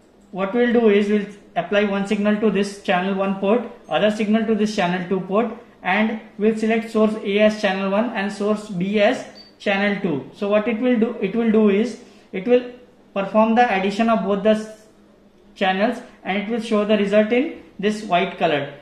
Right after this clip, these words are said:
As we have selected source A and source B, both channel one, so it is showing the addition of channel one. The bigger the white waveform, as you can see on screen, is the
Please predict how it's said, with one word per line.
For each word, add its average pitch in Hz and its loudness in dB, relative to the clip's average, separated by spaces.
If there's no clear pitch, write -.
As 175 0
we 214 2
have 226 2
selected 220 -2
source 202 -6
A 220 2
and 214 0
source 202 -4
B, 208 0
both 214 0
channel 214 2
one, 214 0
so 220 0
it 220 -2
is 226 -4
showing 226 2
the 208 4
addition 208 0
of 247 0
channel 185 -2
one. 131 0
The 165 -2
bigger 202 0
the 165 -2
white 190 0
waveform, 202 2
as 196 -4
you 202 -4
can 196 -4
see 208 -4
on 208 -2
screen, 214 2
is 202 0
the 202 0